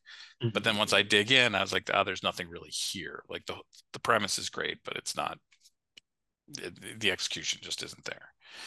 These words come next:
Speaker 2: And especially when, you know, if I'm talking about doing a miniseries, like, it's four issues, and if issue one, like, if you buy issue one, the hook is there, so you bought issue one and you read it,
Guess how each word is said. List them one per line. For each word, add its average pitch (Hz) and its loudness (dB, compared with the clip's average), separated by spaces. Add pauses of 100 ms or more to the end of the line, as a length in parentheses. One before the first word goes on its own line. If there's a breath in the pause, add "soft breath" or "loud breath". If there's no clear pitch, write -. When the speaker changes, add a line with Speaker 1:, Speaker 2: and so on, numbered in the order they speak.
(200 loud breath)
Speaker 2:
And 190 4
especially 170 6
when, 127 0
you 135 6
know, 101 8
if 92 4
I'm 120 4
talking 127 4
about 98 -2
doing 101 -2
a - -2
miniseries, 127 -2
like, 95 -10
it's 98 -10
four 110 -6
issues, 92 -4 (460 loud breath)
and 101 -2
if 98 0
issue 120 2
one, 123 2 (840)
like, 101 -2
if 104 -6
you 147 2
buy 151 8
issue 123 2
one, 104 0
the 85 -6
hook 151 2
is 117 4
there, 95 2
so - -2
you 90 -12
bought 113 4
issue 101 0
one 110 -4
and 87 -10 (300)
you - -20
read - 4
it, - -8